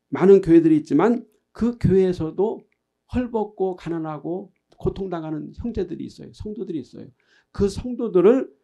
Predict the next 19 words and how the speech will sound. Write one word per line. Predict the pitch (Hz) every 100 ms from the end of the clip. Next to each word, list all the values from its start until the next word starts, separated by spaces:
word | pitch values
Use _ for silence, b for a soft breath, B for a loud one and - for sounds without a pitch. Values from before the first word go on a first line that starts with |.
| _ _ _
교회가 | - 131 131 123 151 180 _
외면해서는 | 110 123 139 120 117 120 139
안 | 98 -
된다. | 107 _ _ _ _ _ _ _ _ _ _
물론 | 143 160
세상에 | 156 165 165 147 147 151 _ _
어려운 | - 147 160
사람들 | 147 143 135 131 139 139 135
구제하고 | - 135 139 135 131 139 135 -
불우이웃을 | - 147 151 139 135 143
돕고 | 131 127 _ 139 131 123 _ _
또 | 139
난민들을 | 127 120 147 139 131 131
돕고 | 131 120 _ 135 143 - _ _
필요하지만 | - 220 170 135 127 160 240 - _ _
그러나 | _ 127 117 117 104 _ _ _
교회 | - 165 185
안에 | 185 147 147 135
있는 | 120 151 202